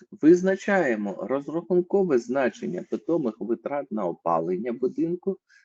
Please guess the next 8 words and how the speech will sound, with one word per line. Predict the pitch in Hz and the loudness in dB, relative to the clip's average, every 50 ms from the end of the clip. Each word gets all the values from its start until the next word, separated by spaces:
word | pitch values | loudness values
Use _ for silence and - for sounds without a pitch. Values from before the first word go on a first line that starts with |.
| _ _ - | _ _ -2
за | 160 175 185 185 | 4 4 6 6
опалювальний | 185 180 - 190 190 185 185 185 175 180 180 180 180 180 180 | 6 4 4 4 6 8 6 6 6 4 2 4 2 2 0
період | - - 190 190 185 185 185 190 185 185 185 _ _ _ _ _ _ _ _ _ _ | 2 4 4 4 4 4 4 2 2 2 -2 _ _ _ _ _ _ _ _ _ _
за | - - 147 165 190 196 | -14 -8 -2 0 0 0
формулою | 190 _ - 185 180 175 175 170 160 156 151 156 151 147 139 139 143 - _ | 0 _ 8 10 10 10 10 6 -2 -2 -2 -2 -2 -2 -2 -4 -6 -10 _
сумарні | _ - - 170 160 156 143 139 123 117 117 120 123 | _ -6 -2 0 2 2 2 2 2 2 2 0 0
витрати | 120 135 147 - - 190 208 240 262 247 - 208 | 0 0 -2 -6 -6 -6 -4 -4 -4 -2 -2 -4
поділене | 185 - - 147 147 160 170 190 208 202 202 196 196 196 190 196 | -2 -2 -4 -6 -4 0 0 0 2 2 0 0 0 -2 -2 -4